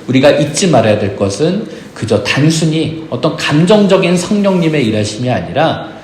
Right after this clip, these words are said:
그보다 더 중요한 내 삶을 통해서 내가 조금 더, 조금 더 예수를 닮아가는 그런 나로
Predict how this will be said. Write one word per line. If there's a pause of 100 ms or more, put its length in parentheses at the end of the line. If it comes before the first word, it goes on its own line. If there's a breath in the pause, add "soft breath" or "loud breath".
(160 loud breath)
그보다
더
중요한 (320 loud breath)
내
삶을
통해서 (180)
내가
조금
더,
조금
더 (260 loud breath)
예수를
닮아가는 (360 loud breath)
그런
나로